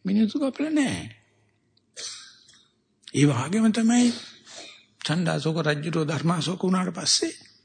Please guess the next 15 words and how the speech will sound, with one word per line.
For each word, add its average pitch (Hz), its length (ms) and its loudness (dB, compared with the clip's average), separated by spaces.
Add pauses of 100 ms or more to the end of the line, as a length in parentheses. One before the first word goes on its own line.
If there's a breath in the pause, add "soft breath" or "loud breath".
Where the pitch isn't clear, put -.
(500 loud breath)
අසූ 254 500 2
හාරදාහක් 214 840 2
විහෙර 160 260 4
විහාර 135 300 0
හැදුවා. 113 400 -4 (1300)
ජාති 165 480 -2
ජාති 185 400 0
අන්තරවල 226 540 4 (1300 soft breath)
ධර්ම 226 260 2
දූත 240 260 4
සේවාව 120 420 2
හැදියා. 101 400 -6 (380)
මේ - 160 4
දැන් 226 180 4
දන්නවා. 208 500 2